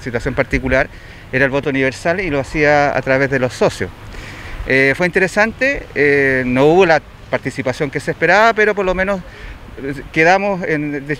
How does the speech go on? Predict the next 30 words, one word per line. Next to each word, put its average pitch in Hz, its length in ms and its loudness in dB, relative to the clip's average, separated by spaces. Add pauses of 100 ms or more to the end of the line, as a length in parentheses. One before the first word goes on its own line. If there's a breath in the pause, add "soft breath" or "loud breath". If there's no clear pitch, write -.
la 147 120 2
distribución 147 420 -2
de 151 100 0
cargos 160 280 2
que 151 80 -8
se 147 100 -2
hizo 147 180 0
el, 139 220 -2
est-, 135 220 0
esta 127 240 -2
semana. 127 380 -2 (720 loud breath)
Eh, 120 580 2
quedamos 127 280 0
cinco 147 220 -4
integrantes, 175 640 0 (220)
eh, 113 360 -2
contamos 123 440 -2
con 120 420 -4
una 143 220 0
mujer 151 320 -2
en 160 100 -4
el 160 120 -6
grupo, 180 360 -6 (600 loud breath)
eh, 117 560 4
contamos 127 380 -2
con 117 220 -6 (180)
tres 180 200 2
dirigentes 127 540 -2
de 120 100 -2
la, 107 360 2